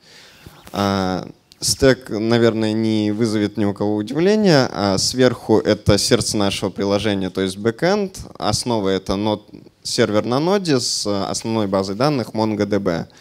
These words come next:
А, и для приложения ВКонтакте мы использовали React с Redux и исследовали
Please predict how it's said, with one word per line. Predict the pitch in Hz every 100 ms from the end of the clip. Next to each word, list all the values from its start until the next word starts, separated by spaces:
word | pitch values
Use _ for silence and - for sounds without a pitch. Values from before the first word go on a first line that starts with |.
| - - - - -
А, | - 104 98
и | - 123
для | 120 113 113 107
приложения | - 117 113 117 120 113 104
ВКонтакте | - 120 139 - 196 190 175 143
мы | 110 117 123
использовали | 117 - 117 104 98 98 95
React | 104 101 -
с | -
Redux | 113 117 165 196 - 127 117
и | - 110 107
исследовали | 101 - 110 110 104 95 95 95 92 92